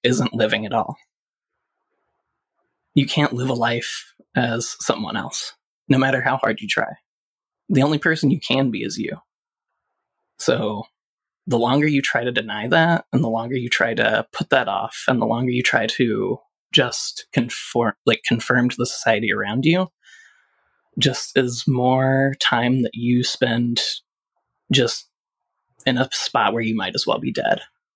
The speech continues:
And, you know, I, I have a lot of time where, like, it gets kind of hard to realize that I spent, like, twenty of my,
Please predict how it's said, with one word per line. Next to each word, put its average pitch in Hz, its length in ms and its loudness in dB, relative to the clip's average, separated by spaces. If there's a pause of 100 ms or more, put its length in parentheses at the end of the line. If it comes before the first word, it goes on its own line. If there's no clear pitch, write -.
(2750)
And, 110 520 2
you 117 80 4
know, 107 240 0 (1500)
I, 120 240 2 (100)
I 127 40 2
have 135 140 -2
a 135 60 2
lot 131 200 2
of 123 100 -4
time 120 420 -2
where, 110 180 0
like, 107 320 -4
it 127 220 0 (1160)
gets - 180 2
kind 135 160 0
of 123 80 -8
hard 120 220 -2
to 113 80 -2
realize 113 500 0
that 104 300 2 (340)
I 123 60 2
spent, - 340 -2
like, 110 260 -4 (680)
twenty 127 340 0
of 120 160 -2
my, 117 400 0